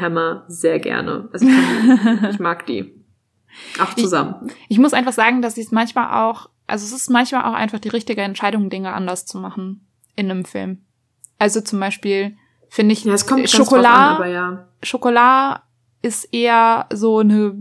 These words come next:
Speaker 2: Vorlage fürs Buch und dann ist im Film, glaub ich, noch einiges anders gemacht worden.
Speaker 1: Mhm.
Speaker 2: Äh, es gibt eine, eine Verfilmung, wo ich sagen würde, das Ende,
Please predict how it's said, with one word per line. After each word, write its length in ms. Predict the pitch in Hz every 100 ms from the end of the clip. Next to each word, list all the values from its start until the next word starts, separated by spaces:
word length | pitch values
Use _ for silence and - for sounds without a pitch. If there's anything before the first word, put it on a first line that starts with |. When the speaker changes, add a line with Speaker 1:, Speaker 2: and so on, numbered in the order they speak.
| 208
Speaker 2:
Vorlage 680 | - 214 247 285 294 294
fürs 240 | 285 277 269
Buch 300 | - 277 269
und 140 | 233
dann 120 | 233
ist 120 | 220 220
im 80 |
Film, 280 | 208 240 233
glaub 200 | 226 214
ich, 80 | 214
noch 100 | 220
einiges 400 | 202 214 226 214
anders 320 | 208 208 208
gemacht 380 | - 185 175 -
worden. 440 | 190 180 196 277 _ _ _
Speaker 1:
Mhm. 520 | 208 202 196 208 214 _ _ - - - - - - - _ _ _ _ _ _ _ _ _ _ _ -
Speaker 2:
Äh, 140 | 240 196
es 300 | 180 185 -
gibt 240 | 247 220 _
eine, 1040 | 196 180 175 170 170 208 175 190 208 190 190
eine 280 | 214 214 208
Verfilmung, 580 | - 214 226 226 226 220
wo 80 |
ich 100 | 220
sagen 340 | 208 220 214 208
würde, 160 | 202
das 180 | - 220
Ende, 280 | - 311 392